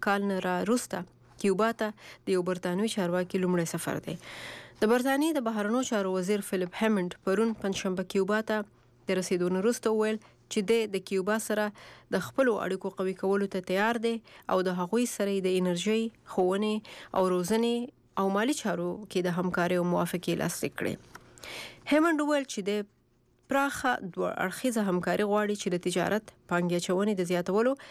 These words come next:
او د کیوبا نه برتانیې ته د زیاتو سیلانیانو په راتګ سره به ترسره شي. د یادونې وړ ده چې هیمنډ دا سفر کیوبا ته د امریکا د ولسمشر اوباما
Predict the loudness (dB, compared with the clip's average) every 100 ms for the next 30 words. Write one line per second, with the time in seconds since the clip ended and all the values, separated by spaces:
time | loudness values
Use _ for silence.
0 | -20 -6 -2 0 -2 0 2 2 2 0
1 | -2 -2 -2 0 0 0 -2 -4 -10 -8
2 | -2 0 2 2 2 -2 -2 0 0 2
3 | 2 0 0 -2 -2 -4 -2 0 0 0
4 | -2 -4 -2 -2 -2 -4 -6 -12 -20 -20
5 | -20 _ -20 -20 -20 -18 -10 2 2 4
6 | 2 2 2 2 0 0 -2 0 0 0
7 | 0 -2 -2 -4 -4 -2 0 2 0 -4
8 | -8 -14 -2 0 0 -2 0 0 2 0
9 | 0 0 0 0 2 2 2